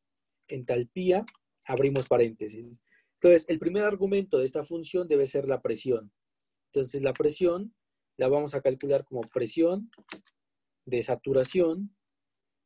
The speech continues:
guión bajo, temperatura. Y seleccionamos la temperatura. Y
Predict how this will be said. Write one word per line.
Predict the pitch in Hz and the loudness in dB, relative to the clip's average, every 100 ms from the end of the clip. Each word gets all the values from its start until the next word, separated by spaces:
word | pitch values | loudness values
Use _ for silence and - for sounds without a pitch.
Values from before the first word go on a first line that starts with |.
| _ 127 | _ -2
guión | 139 151 | 2 4
bajo, | 160 175 151 165 208 - _ _ - | 4 2 2 0 -2 -8 _ _ -8
temperatura. | 131 120 123 113 - 104 95 120 _ _ _ - - - - - | -6 0 0 0 -4 -8 -8 -12 _ _ _ -20 -20 -20 -20 -10
Y | 180 | -2
seleccionamos | 180 143 - 127 120 117 117 | 4 4 4 -2 -2 -2 -2
la | |
temperatura. | 110 113 135 143 190 160 123 _ - - _ _ - - - _ _ _ _ | -2 0 2 2 0 -2 -6 _ -20 -20 _ _ -20 -20 -20 _ _ _ _
Y | 143 160 - | 0 0 0